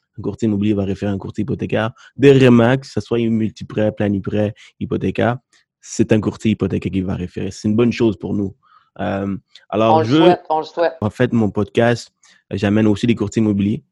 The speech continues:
Speaker 1: pour qu'ils parlent de eux,
Speaker 2: Mhm.
Speaker 1: pour, pour, euh, attirer des courtiers immobiliers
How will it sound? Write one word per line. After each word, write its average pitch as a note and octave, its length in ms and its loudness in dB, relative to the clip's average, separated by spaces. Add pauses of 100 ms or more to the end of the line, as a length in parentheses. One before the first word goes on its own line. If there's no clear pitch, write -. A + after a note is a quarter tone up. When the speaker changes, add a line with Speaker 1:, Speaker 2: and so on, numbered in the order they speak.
(140)
Speaker 1:
pour - 100 -14
qu'ils - 160 -6
parlent G2 220 -2
de G2 80 2
eux, A2 180 2
Speaker 2:
Mhm. - 100 -10
Speaker 1:
pour, F#2+ 280 -4 (420)
pour, F#2+ 260 -4
euh, F#2+ 380 -4
attirer G#2 460 -2
des G#2 120 -2
courtiers A2+ 280 -2
immobiliers G#2 500 2